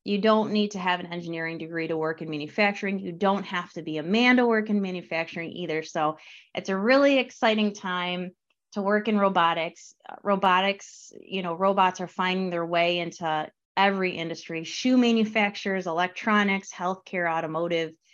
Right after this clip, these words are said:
construction, the food industry, you name it, robots are making their way into all businesses. So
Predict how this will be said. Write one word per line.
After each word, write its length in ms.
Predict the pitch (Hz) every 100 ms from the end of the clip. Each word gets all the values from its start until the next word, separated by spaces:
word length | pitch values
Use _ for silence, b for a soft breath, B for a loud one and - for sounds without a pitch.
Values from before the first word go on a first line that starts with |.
| b b -
construction, 1080 | 180 - - 254 226 - - 190 185 180 _ _ _ -
the 100 | 180
food 280 | - 226 202
industry, 400 | 185 180 180 180
you 200 | 185 190
name 320 | 180 175 170
it, 200 | 165 -
robots 440 | 170 165 160 156
are 80 | 160
making 360 | 151 151 - 151
their 140 | 147
way 380 | 147 139 139 135
into 180 | 156 147
all 220 | 147 151
businesses. 680 | 143 139 143 135 - - -
So 320 | 160 147